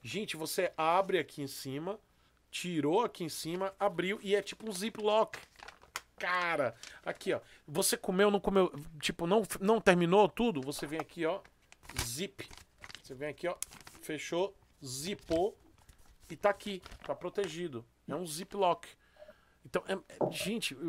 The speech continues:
você deu uma evolução muito grande, Léo, nessa embalagem. E, e pra gente que é motociclista,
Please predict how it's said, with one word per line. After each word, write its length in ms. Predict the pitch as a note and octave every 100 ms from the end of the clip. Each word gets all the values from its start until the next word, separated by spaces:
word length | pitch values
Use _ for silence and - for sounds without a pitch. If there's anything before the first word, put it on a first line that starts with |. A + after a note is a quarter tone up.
| E3+ D3+
você 160 | -
deu 120 | E3+
uma 60 | A3
evolução 400 | F#3 G3 E3+ G3
muito 160 | G3 -
grande, 400 | C#3 F3+ G#3+ C#3+
Léo, 200 | B2 A#2
nessa 240 | B2+ -
embalagem. 600 | C3 A#2 A#2+ E3 D#3 B2 - - - - -
E, 120 | E3 -
e 80 | G3
pra 200 | - A3+
gente 240 | F3 A3 -
que 80 | G3+
é 20 |
motociclista, 640 | F#3 F3 - E3+ D#3+ D#3